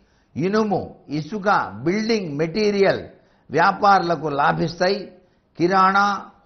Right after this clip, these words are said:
హోటల్స్, కాయగూరల వ్యాపారులకు విశేష లాభాలున్నాయి. సరుకు నిల్వ చేసేటువంటి వ్యాపారులకు కూడా లాభమే. విద్యార్థులకు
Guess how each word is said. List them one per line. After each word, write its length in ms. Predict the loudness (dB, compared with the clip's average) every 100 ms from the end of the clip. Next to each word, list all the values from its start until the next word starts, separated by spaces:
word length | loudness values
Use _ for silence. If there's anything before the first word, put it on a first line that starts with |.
| 0
హోటల్స్, 640 | 4 4 4 0 -8 -20 _
కాయగూరల 600 | 2 4 4 4 2 2
వ్యాపారులకు 800 | 4 2 4 4 4 0 -2 -8 -12 _ _ -8
విశేష 460 | -6 -2 -2 -2 -2
లాభాలున్నాయి. 920 | 0 2 2 0 0 -2 -6 -8 -14 _ _ _ _ 4
సరుకు 340 | 4 6 4
నిల్వ 280 | 2 2 0 0
చేసేటువంటి 720 | 0 0 -2 -4 -4 -8 -8 -6
వ్యాపారులకు 720 | -2 -2 0 -2 -4 -8 -8
కూడా 260 | -2 0
లాభమే. 640 | 0 0 0 -2 -4 -6 -10 -20 _ _ -4
విద్యార్థులకు 1080 | -4 4 6 6 4 4 4 4 0 -2